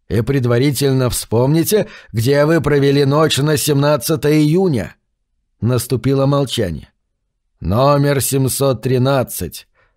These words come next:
Тауэр-отель», — повторил голос, и в трубке послышались гудки.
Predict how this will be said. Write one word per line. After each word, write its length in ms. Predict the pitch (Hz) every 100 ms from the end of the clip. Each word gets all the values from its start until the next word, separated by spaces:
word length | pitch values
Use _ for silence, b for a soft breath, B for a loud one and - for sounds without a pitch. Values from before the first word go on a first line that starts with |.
| _
Тауэр-отель», — 1120 | 110 110 131 131 131 131 127 127 131 113 85 _ _ _ _ _
повторил 440 | - 101 113 107 98
голос, 440 | 104 147 135 - _ _ _ _ -
и 100 | 104
в 80 | -
трубке 400 | 151 156 - 139
послышались 720 | 131 113 131 123 123 123 113
гудки. 460 | 117 - - 78